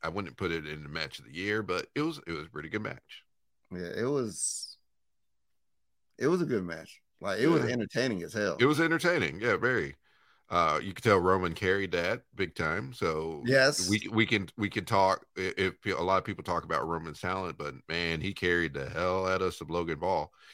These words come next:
Speaker 1: He made him look like a million bucks. So, which is what you should do, which is what everyone should do in a match. Um,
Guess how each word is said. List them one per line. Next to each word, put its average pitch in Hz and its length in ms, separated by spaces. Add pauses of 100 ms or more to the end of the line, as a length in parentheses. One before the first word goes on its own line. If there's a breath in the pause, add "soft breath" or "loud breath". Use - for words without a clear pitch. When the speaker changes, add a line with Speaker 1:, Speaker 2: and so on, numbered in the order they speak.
(140 soft breath)
Speaker 1:
He 82 80
made 82 220
him 85 140
look 85 200
like 73 160
a 71 60
million 69 380
bucks. - 460 (540)
So, 69 420
which 92 220
is 90 120
what 90 240
you 87 60
should 107 400
do, 64 240
which 65 220
is 65 140
what 71 200 (160)
everyone 82 460
should 65 240
do 65 340 (260)
in 71 120
a 67 40
match. - 520 (600)
Um, 64 440